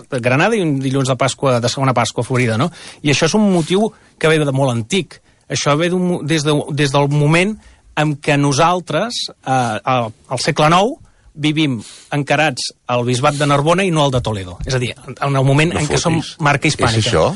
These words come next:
Speaker 1: És això. Perquè el concepte familiar <laughs> és bo, això, eh?
Speaker 2: No ho sabia.
Speaker 1: El concepte familiar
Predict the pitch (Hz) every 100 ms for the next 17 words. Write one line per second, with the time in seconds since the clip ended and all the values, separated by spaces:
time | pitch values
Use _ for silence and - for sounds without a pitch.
0 | - - 147 139 127 104 - - - 165
1 | 151 160 139 160 - 202 - 202 214 202
2 | 202 196 - - 170 - 202 87 147 131
3 | 180 - 110 110 117 120 - 147 160 160
4 | 104 151 135 160 - 208 196 208 - 185
5 | 175 170 185 185 190